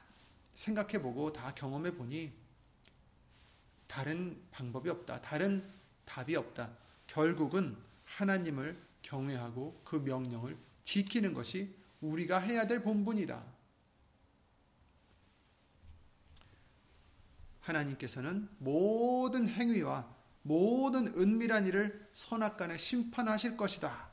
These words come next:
그러니 하나님을 두려워하고 그 명령을 지킬지어다. 경외하라. 이렇게 말씀해 주시고 있는 것입니다. 시편 이십오 편 십이 절부터 십사 절 말씀에 이렇게 말씀하십니다.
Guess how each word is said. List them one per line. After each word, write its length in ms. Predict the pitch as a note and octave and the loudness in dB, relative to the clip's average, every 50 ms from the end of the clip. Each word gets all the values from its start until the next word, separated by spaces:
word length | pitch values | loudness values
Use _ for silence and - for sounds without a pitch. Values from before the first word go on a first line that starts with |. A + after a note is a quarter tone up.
| - - - - - - - - - - - | -20 -20 -20 -20 -20 -20 -20 -20 -20 -20 -12
그러니 500 | - - C#3 B2+ B2 C#3 D3 D3+ D3 D3 - - - - - | -8 -6 -4 -4 -2 -4 -4 -4 -6 -8 -16 -20 -20 -14 -10
하나님을 580 | - F3+ D3+ C#3 A#2+ A#2 A#2 A#2+ B2+ D3 E3 - - - - - | -6 -4 -4 -4 -4 -4 -4 -4 -4 -6 -8 -10 -16 -20 -20 -18
두려워하고 960 | - - - C#3 C3+ D3 D3+ D3 C3 A#2 A2 A2+ A2+ - C#3+ E3 F3+ - - - - | -10 -6 -2 4 4 6 6 4 2 -2 -4 -8 -6 -6 -6 -6 -6 -8 -12 -18 -20
그 140 | - - E3+ | -8 -2 2
명령을 720 | F3+ G3 F3+ E3 D#3 E3 E3+ D#3+ D3+ C3 B2+ C#3 F3 G3 - - - - | 2 4 4 2 2 0 0 -2 -2 -2 -2 -4 -4 -6 -8 -12 -14 -10
지킬지어다. 720 | - - F#3 F3 - - F3 E3+ E3+ - C#3+ A#2+ - - - - - - - - - - - - - - - - - | -6 -4 -4 -4 -2 -2 -4 -4 -4 -6 -8 -8 -10 -12 -14 -16 -18 -20 -20 -20 -20 -20 -20 -20 -20 -20 -20 -20 -14
경외하라. 680 | - C#3 C3 C3 C3+ B2 B2+ C3 A#2+ A2 A2 G#2+ A2 A#2+ | -8 -6 -4 -4 -4 -6 -6 -6 -6 -8 -8 -10 -10 -10
이렇게 220 | B2+ C3 - F3+ | -10 -8 -6 -4
말씀해 400 | E3 C3 B2 B2 - - C#3 C3 | -4 -4 -4 -6 -6 -6 -6 -6
주시고 300 | - - - - - C3 | -6 -8 -10 -8 -6 -6
있는 160 | A#2+ B2+ C#3+ C3+ | -6 -4 -4 -4
것입니다. 440 | B2+ - - - A#2+ A#2 A#2+ A2+ A#2+ - - - - - - - - - - - - - - - - - - | -4 -4 -6 -6 -8 -10 -12 -14 -16 -18 -20 -20 -20 -20 -20 -18 -18 -18 -18 -18 -18 -18 -18 -18 -20 -16 -8
시편 420 | - - A3+ A3+ A#3 A#3+ A3 G3+ | -2 0 0 4 6 6 6 6
이십오 400 | G3 F#3+ F#3+ G#3 F#3+ G3 G3+ G3 | 6 6 4 6 6 6 4 6
편 160 | - G#3+ G3 F#3 | 4 4 4 4
십이 320 | - - - A#3+ A#3+ A#3 | 2 2 2 4 4 4
절부터 480 | G3 F3 D3+ D3 C#3 C3 C3 - - D3 | 4 4 4 4 2 0 -4 -6 -6 -4
십사 380 | - - G3+ - - G3+ F#3 | -4 -4 -2 2 4 4 4
절 120 | E3+ F3 D#3+ | 6 4 2
말씀에 440 | D3 C3+ C3 C3 - C#3 C3+ B2+ | 2 0 -2 -2 -4 -4 -4 -4
이렇게 240 | B2 B2 A#2+ - C3+ | -4 -4 -6 -6 -6
말씀하십니다. 720 | B2 A#2 A#2 A#2 - - A#2+ A2 - - A#2 A#2 - A2+ | -4 -4 -4 -6 -6 -8 -8 -8 -8 -10 -10 -12 -12 -12